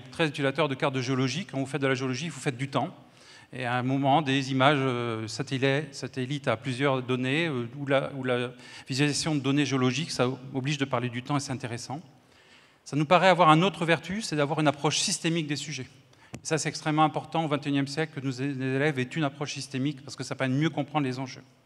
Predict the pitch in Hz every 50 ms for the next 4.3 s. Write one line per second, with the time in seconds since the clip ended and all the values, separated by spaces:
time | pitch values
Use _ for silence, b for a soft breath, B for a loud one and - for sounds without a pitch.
0 | B B B B B B B B B B B - - - 143 139 143 156 - -
1 | - - 135 127 156 156 - 160 151 - - 160 139 139 139 131 - 139 - -
2 | 143 135 123 135 131 - - 151 160 190 214 185 135 135 135 139 135 143 143 131
3 | 143 135 135 135 139 131 123 123 - 139 123 135 147 160 156 120 135 131 127 127
4 | 123 113 120 135 156 175